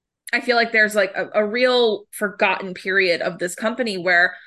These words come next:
um, yeah, like, there's a lot of hardcores who have been around and who have kind of watched, especially, like, in the, the Akiyama era, um, of All Japan, like, watch that kind of company come into what it is now. Um, but there's still a lot of people who will talk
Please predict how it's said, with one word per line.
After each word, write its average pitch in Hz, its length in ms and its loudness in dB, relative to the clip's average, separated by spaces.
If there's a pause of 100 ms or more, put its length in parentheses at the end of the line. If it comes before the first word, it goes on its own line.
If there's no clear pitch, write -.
(200)
um, 196 640 0
yeah, 311 120 4
like, 208 120 2
there's 220 160 2
a 214 40 0
lot 214 180 6
of 214 60 2
hardcores 202 760 2
who 226 120 0
have 202 120 -2
been 202 120 2
around 196 500 2
and 196 80 -2
who 214 80 -4
have 180 120 -8 (120)
kind 190 140 -2
of 190 100 -6
watched, 185 320 -2
especially, 190 460 0
like, 185 180 -2
in 185 240 -4
the, 175 320 2
the - 100 -12
Akiyama 185 560 -4
era, 202 440 2 (260)
um, 190 480 2
of 202 140 -2
All 190 140 0
Japan, 220 440 -2
like, 180 160 -4
watch 175 240 -4
that 180 160 -2
kind 190 140 -4
of 175 80 -8
company 180 280 -8
come 180 240 -6
into 180 200 -8
what 175 180 -2
it 175 100 -2
is 170 200 0
now. 196 400 0 (320)
Um, 202 380 2
but 208 200 0
there's 208 220 0
still 226 240 0
a - 20 2
lot 185 220 2
of 196 80 -4
people 233 340 -2
who 190 220 2
will 180 220 2
talk 196 460 -6